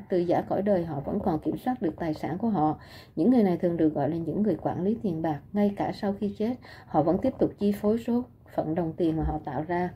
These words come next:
Bạn có biết ai thuộc cấp bậc năm không? Bậc sáu, những nhà đầu tư thực sự.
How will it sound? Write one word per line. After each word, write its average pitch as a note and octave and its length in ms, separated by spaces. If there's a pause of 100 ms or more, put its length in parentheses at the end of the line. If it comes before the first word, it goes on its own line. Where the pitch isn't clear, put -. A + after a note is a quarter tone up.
(380)
Bạn D3+ 220
có F#3 80
biết B3 240
ai F#3+ 220
thuộc - 240
cấp A#3 180
bậc D3+ 200
năm E3+ 240 (100)
không? F#3 160 (1800)
Bậc - 180
sáu, F#3+ 380 (120)
những D#3+ 260
nhà G#3 140
đầu D#3 180
tư F3+ 240
thực F#3 180
sự. D3+ 320